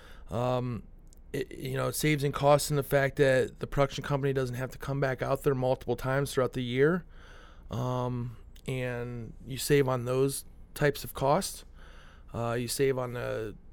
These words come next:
types of costs as, as far as editing as well, because you've already shot everything, you have everything, and it's, you know,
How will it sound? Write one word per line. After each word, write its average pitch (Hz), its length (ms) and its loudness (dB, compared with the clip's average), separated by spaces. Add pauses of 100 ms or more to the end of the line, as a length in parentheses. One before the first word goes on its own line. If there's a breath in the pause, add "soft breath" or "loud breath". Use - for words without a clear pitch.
(200)
types 143 300 0
of 127 80 -4
costs 127 400 -2
as, 123 180 2
as 117 80 -6
far 120 220 -2
as 120 120 -2
editing 143 420 2
as 123 120 -2
well, 135 300 4
because 123 680 0 (420)
you've 131 180 -4
already 131 180 2
shot 131 320 2
everything, 147 400 4
you 135 60 0
have 123 220 0
everything, 131 440 -2
and 123 120 -4
it's, - 400 -6 (720 soft breath)
you - 80 -4
know, 110 260 -4